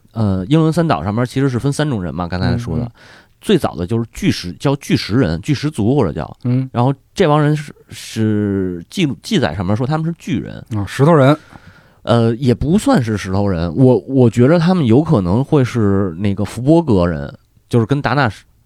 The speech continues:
Speaker 1: 达纳神族之前的那一批。
Speaker 2: 哦。
Speaker 1: 啊，就是福伯，因为没有说福伯格人灭亡嘛。
Speaker 2: 嗯。
Speaker 1: 那，但是我觉得就有可能是他们。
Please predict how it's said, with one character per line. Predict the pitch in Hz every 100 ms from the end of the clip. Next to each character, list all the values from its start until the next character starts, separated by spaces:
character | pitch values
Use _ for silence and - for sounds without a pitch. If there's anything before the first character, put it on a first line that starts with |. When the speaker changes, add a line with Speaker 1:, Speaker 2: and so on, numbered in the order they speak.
| _ -
Speaker 1:
达 | 117
纳 | 123
神 | 107
族 | 127
之 | 131 139
前 | - 85
的 | 143
那 | 101
一 |
批。 | 80 - 80 -
Speaker 2:
哦。 | 127 127 87 120 117 117
Speaker 1:
啊， | -
就 | 107
是 | 95
福 | -
伯， | 143 -
因 | 202
为 | 202
没 |
有 | 208 151
说 | 160
福 | -
伯 | 151 170
格 | 143
人 | 151
灭 | 131 120
亡 | 98 92
嘛。 | 98 87 -
Speaker 2:
嗯。 | 113 107 110
Speaker 1:
那， | 143 98 - -
但 | 143
是 | 120
我 | 123
觉 | 107 123
得 |
就 | 135
有 | 113
可 | 123
能 | 92 98
是 |
他 | 104 104
们。 | 101